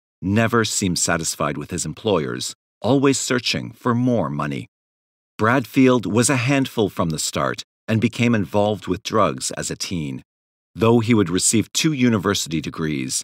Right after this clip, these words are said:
and be highly thought of in the new world of computers, the Clark genes would be his downfall.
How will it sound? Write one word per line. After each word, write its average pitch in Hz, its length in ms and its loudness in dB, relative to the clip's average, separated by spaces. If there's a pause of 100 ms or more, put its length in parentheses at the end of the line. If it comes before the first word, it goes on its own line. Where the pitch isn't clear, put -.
(140)
and 117 160 0
be 147 80 4
highly 143 360 2
thought 113 360 0
of 64 300 -4
in 98 120 -4
the 98 60 -2
new 101 220 0
world 85 420 0
of 78 100 -10
computers, 69 760 -2 (340)
the 110 80 0
Clark - 380 -2
genes 69 640 0
would 80 280 -8
be 107 260 0
his 92 260 -2
downfall. 64 680 -6